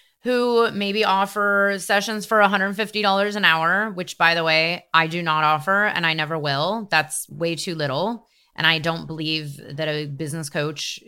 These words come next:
could be any good who's charging only a hundred fifty dollars per session. That's my opinion. Uh, but I know coaches that are as little as, you know, a hundred fifty dollars a session. And then I know coaches charging in the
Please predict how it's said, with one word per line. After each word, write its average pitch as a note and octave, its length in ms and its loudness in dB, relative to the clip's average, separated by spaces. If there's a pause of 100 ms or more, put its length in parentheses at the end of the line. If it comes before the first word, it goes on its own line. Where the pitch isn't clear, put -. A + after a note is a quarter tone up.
(120)
could E3 120 -8
be D3+ 140 -2
any D3+ 160 -2
good C#3+ 240 -4
who's D3 200 -8
charging D3 360 -6
only D3 180 -8
a D3 60 -4
hundred C#3+ 260 -6
fifty D3 240 -8
dollars D3 300 -6
per F3 120 -14
session. D#3+ 540 -4 (680)
That's F#3 340 -6 (100)
my F#3+ 220 -4
opinion. D#3 640 -6 (340)
Uh, E3+ 480 4
but F#3 580 4 (720)
I G3 120 4
know G#3 120 2
coaches A#3 420 -2
that A#3 80 0
are A3+ 60 4
as G3+ 140 -2
little G3+ 320 -2
as, F#3 240 -8
you G3 120 -6
know, F3+ 200 -2
a F#3+ 60 -4
hundred F#3 200 -6
fifty G#3+ 280 -10
dollars A3 480 -4 (220)
a G3 100 -4
session. G#3+ 800 -2 (240)
And F#3+ 180 -2
then F#3+ 140 2
I G3 80 2
know F#3+ 200 -4
coaches F#3+ 420 -6
charging E3+ 500 0
in D#3+ 220 -4
the D#3 340 -2